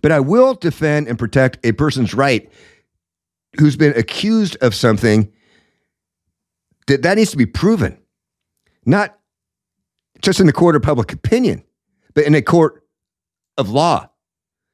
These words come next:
that this person is innocent until they're proven guilty. If we don't have that as humans, and especially as Americans,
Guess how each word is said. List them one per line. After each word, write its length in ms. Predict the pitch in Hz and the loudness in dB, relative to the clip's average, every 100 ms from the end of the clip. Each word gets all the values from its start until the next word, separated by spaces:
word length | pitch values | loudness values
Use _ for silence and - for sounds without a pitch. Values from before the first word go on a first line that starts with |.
| _ _ - | _ _ -2
that 200 | 147 143 | -2 0
this 140 | 180 | -2
person 340 | - 185 147 | 0 0 2
is 140 | 135 - | -2 0
innocent 500 | 165 202 - 113 87 _ _ _ _ _ _ _ _ _ _ | 0 0 0 -4 -6 _ _ _ _ _ _ _ _ _ _
until 260 | 135 - 165 | -2 2 2
they're 100 | 151 | 2
proven 300 | 117 165 123 | 2 0 0
guilty. 360 | 95 151 151 110 | -2 -2 0 -2
If 100 | 143 | 2
we 80 | |
don't 160 | 190 175 | 0 0
have 200 | 131 98 | -4 -2
that 300 | 123 151 131 _ _ _ _ _ _ _ | -2 -2 -6 _ _ _ _ _ _ _
as 160 | 131 131 | -2 0
humans, 480 | 110 143 180 117 107 | 0 0 2 0 -2
and 140 | 127 | -2
especially 500 | 120 - 151 156 127 - | -2 0 0 2 2 0
as 160 | 123 | 0
Americans, 560 | 107 156 165 117 104 | 2 2 2 -2 -4